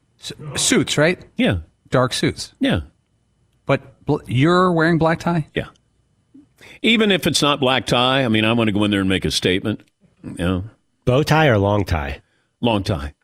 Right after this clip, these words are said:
Speaker 2: Yeah. But it's sort of a funeral for my career. You know, once you get in the Hall of Fame, it's over. So I have to wear a black tie. Like, I'm going to my wake,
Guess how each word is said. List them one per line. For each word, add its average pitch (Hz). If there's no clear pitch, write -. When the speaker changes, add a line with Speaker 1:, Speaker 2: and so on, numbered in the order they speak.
Speaker 2:
Yeah. 67
But 202
it's 202
sort 277
of 175
a 131
funeral 147
for 110
my 98
career. 92
You 110
know, 110
once 143
you 151
get 139
in 113
the 107
Hall 117
of 101
Fame, 151
it's 95
over. 131
So -
I 123
have 127
to 117
wear 113
a 104
black 113
tie. 110
Like, 185
I'm 196
going 196
to 139
my 131
wake, 123